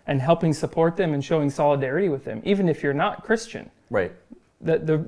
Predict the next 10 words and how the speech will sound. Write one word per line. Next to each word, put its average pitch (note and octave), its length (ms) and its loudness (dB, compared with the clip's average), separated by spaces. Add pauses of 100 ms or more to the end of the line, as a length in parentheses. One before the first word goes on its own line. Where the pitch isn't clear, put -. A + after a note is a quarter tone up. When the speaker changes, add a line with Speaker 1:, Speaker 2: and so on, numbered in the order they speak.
Speaker 1:
you, F3+ 240 4
you E3+ 220 2
can F3 140 -4
only G3+ 220 2
have F3 440 -4
freedoms. E3 520 -4
You E3 80 0
won't A3+ 140 2
have A3 220 0
freedom C#3 500 0